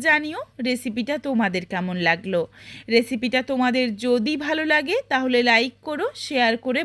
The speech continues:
বন্ধুদের দেখার সুযোগ করে দিও। তোমরা যদি আরও এই ধরনের নিত্য নতুন ঘরোয়া রেসিপি পেতে চাও, তাহলে অবশ্যই আমার চ্যানেলটিকে সাবস্ক্রাইব করে পাশে থাকা বেলটি on করে all notification on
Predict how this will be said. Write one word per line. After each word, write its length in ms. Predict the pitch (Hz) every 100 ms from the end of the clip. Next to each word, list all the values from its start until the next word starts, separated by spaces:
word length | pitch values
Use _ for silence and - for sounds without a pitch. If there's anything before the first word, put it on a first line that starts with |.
| 254
বন্ধুদের 400 | 220 202 208 196 185
দেখার 240 | 202 311 -
সুযোগ 260 | 320 208 175 190
করে 180 | 180 175
দিও। 180 | 185 170 - - - - -
তোমরা 280 | 285 285 311 294
যদি 220 | 320 240 320 -
আরও 140 | 220 277 285
এই 80 | 277 285
ধরনের 380 | 277 285 285 277
নিত্য 240 | 247 240 - 269
নতুন 240 | 269 285 269 226
ঘরোয়া 360 | 202 202 233 285
রেসিপি 380 | 311 269 247 226 196
পেতে 220 | 190 190 -
চাও, 160 | 214 330 - _ _ _
তাহলে 340 | 240 254 269 254 247
অবশ্যই 480 | 220 277 - 349 349 277
আমার 160 | 226 220
চ্যানেলটিকে 600 | 254 226 247 254 247 254 254 262
সাবস্ক্রাইব 540 | 240 - - 311 320 247 320
করে 160 | 311 285
পাশে 200 | 220 226 226
থাকা 160 | 240 233
বেলটি 380 | 233 240 233 254 240
on 100 | 247 254
করে 180 | 262 392 - - - - 214
all 160 | 226 254 254
notification 680 | 233 214 220 220 233 254 240
on 80 | 247